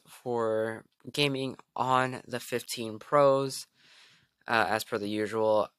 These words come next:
pr-, the Pro iPhones are given a little bit more priority. Now, for internal storage configurations, we have the same options with the exception of now we have an even higher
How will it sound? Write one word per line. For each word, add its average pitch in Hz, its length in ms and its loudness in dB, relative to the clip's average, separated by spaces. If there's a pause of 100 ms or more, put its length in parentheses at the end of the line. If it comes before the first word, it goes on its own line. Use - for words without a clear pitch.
(120)
pr-, - 160 -14
the 117 100 -4
Pro 110 200 0
iPhones 104 500 -6
are 107 120 -4
given 104 260 -4
a 98 80 -2
little 101 180 -4
bit 104 140 -6
more 101 180 -4
priority. 131 680 2 (680)
Now, 117 500 6
for 127 200 4
internal 139 440 4
storage 135 420 6
configurations, 127 720 0
we 131 100 -2
have 135 160 -2
the 120 60 -4
same 156 600 4 (100)
options 156 800 4 (260)
with 147 220 0
the 147 120 4
exception 143 920 0 (800)
of 120 480 6 (100)
now 143 240 2
we 175 100 -2
have 156 240 2 (140)
an 135 240 2 (160)
even 156 280 2
higher 143 720 4